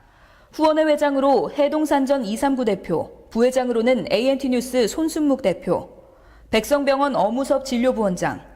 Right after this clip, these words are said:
신우 에이엔티 이현주 대표 등이 위촉패를 받았습니다. 이어 이삼구 신임 회장은 박춘효 대외분과위원장, 홍혜순 조직분과위원장, 유승철 총무이사 등에게 후원회 이사 임명패를 전달했습니다.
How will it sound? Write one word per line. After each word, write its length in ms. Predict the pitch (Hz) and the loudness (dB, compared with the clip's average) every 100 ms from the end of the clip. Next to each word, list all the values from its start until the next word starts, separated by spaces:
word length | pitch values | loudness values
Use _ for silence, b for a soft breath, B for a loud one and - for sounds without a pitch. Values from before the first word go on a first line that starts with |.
| - | -20
신우 280 | - 294 294 | -6 0 4
에이엔티 520 | 285 269 240 240 262 | 4 2 0 -2 -2
이현주 480 | 208 208 277 269 269 | -2 0 0 0 -2
대표 280 | 233 214 214 | -2 -2 -4
등이 260 | 180 202 196 | -4 -4 -4
위촉패를 500 | 196 202 262 190 208 | -4 -6 -6 -6 -6
받았습니다. 720 | 196 170 - 143 123 95 - _ _ _ _ b b b b | -8 -10 -12 -14 -12 -14 -16 _ _ _ _ b b b b
이어 280 | 214 226 247 | 0 2 2
이삼구 480 | 202 233 294 285 285 | 0 0 0 0 -2
신임 260 | 285 269 | 0 0
회장은 680 | 254 226 196 240 190 - - - | 0 0 0 0 -2 -6 -12 -4
박춘효 560 | 208 202 277 262 254 | -4 -2 0 2 2
대외분과위원장, 1160 | - 220 262 277 269 262 240 196 185 175 147 113 - b b - | 2 2 2 2 -2 -2 -2 0 -4 -2 -4 -6 -18 b b 0
홍혜순 480 | 311 302 302 294 226 | 2 2 2 -2 0
조직분과위원장, 1040 | 233 240 254 254 247 202 175 156 165 123 - b b b b - | -2 -2 -2 0 0 0 -2 -2 -4 -6 -14 b b b b -4
유승철 600 | 226 277 262 277 254 175 | 0 0 2 2 2 0
총무이사 540 | - 330 320 302 294 | -2 0 2 2 0
등에게 540 | 240 220 190 196 - - | -2 -2 0 0 0 -4
후원회 440 | - 320 311 302 285 | -4 0 2 2 0
이사 160 | 254 | 0
임명패를 600 | 247 190 214 226 202 180 | -2 -2 -2 -2 -2 -2
전달했습니다. 840 | 214 185 175 147 - - 120 110 | -4 -6 -6 -8 -12 -14 -12 -12